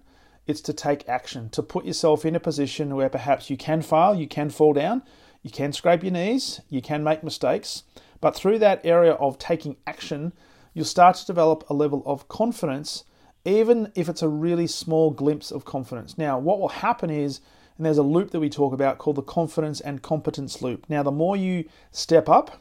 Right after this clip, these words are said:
and the more you attempt things, you'll start to develop a level of competency or skill set. Now, it's really important, therefore, to have a good mentor, a good coach to teach you the right techniques. So the more you step up and practice those techniques, as you start to develop a higher level of competency,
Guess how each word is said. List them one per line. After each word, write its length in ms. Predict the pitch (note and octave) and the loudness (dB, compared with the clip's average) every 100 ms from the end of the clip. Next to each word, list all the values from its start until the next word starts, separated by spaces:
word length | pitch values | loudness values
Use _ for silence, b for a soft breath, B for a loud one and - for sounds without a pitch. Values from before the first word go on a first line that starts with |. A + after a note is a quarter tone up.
| - - | -16 -8
and 120 | C#3+ | -6
the 80 | C#3 | -4
more 300 | C3+ D#3 D#3+ | 0 2 2
you 320 | D#3 D3+ D3 | 2 2 0
attempt 420 | C3 - - E3 - | -2 -10 -8 -8 -8
things, 480 | - G#3 C4+ G#3+ - | -6 -4 -2 -4 -6
you'll 100 | C3+ | -8
start 380 | - D#3 D3+ | 2 2 2
to 240 | - D#3+ D#3 | 0 -4 -4
develop 420 | C#3 C3+ C#3+ C3+ | -2 0 2 2
a 40 | |
level 280 | C3+ C3+ C3+ | 0 -2 -2
of 140 | B2+ - | -6 -8
competency 720 | - G3 G3 G3+ F#3+ A#3 G#3+ | -6 -4 -4 -6 -4 -6 -4
or 140 | D3+ | -4
skill 320 | D3 - D3 C#3 | -4 -4 -4 -4
set. 320 | - A#2 - b b b b b | -6 -10 -10 b b b b b
Now, 100 | - | -4
it's 140 | D3+ - | -2 2
really 160 | G3 | 2
important, 420 | F#3 C#3 E3+ F3 D3 | 2 4 4 4 2
therefore, 360 | C#3+ C#3 C#3+ | -2 0 0
to 60 | C3+ | 0
have 380 | C#3 C3+ C#3 B2+ | 2 4 4 4
a 100 | C#3 | -4
good 220 | B2 C#3 | -2 -4
mentor, 340 | C#3 E3+ E3+ D#3+ | -2 -2 2 0
a 60 | |
good 180 | B2 A#2 | 0 -4
coach 460 | - D#3+ E3 - - | 2 4 4 0 -12
to 120 | - | -12
teach 320 | - D3+ - | -2 -2 0
you 120 | C#3+ | -4
the 80 | C3 | -2
right 200 | B2+ B2+ | 0 0
techniques. 540 | - - C#3+ A3 - - b b b b b | -2 -6 -4 -6 -6 -14 b b b b b
So 160 | - | 0
the 100 | D#3 | 2
more 460 | D3+ E3 G3 G3+ G3 | 2 2 4 4 4
you 140 | D#3+ | 0
step 380 | D3+ - E3+ D#3+ | -4 2 2 4
up 180 | D#3 D3+ | 2 0
and 200 | D3 C3+ | -6 -6
practice 380 | - D3+ - C#3+ | -6 -4 -6 -4
those 220 | C#3 C3+ | -4 -4
techniques, 580 | - - - C#3 G3 - | -4 -8 -6 -8 -8 -4
as 280 | D#3+ E3 D3+ | 0 0 0
you 80 | |
start 480 | D#3 - - D#3+ F3 | -4 -4 -2 0 0
to 140 | - F#3+ | -4 -8
develop 440 | E3 D3 C#3+ C#3 | -4 0 0 0
a 40 | C3+ | -4
higher 320 | - D3+ C#3+ | -4 0 2
level 300 | C3+ C3+ B2+ | 0 -2 -2
of 160 | A#2+ | -4
competency, 880 | - G3 G3+ F3+ C#3+ A#2+ - B2 F#3+ | -6 -6 -6 -6 -8 -10 -8 -8 -8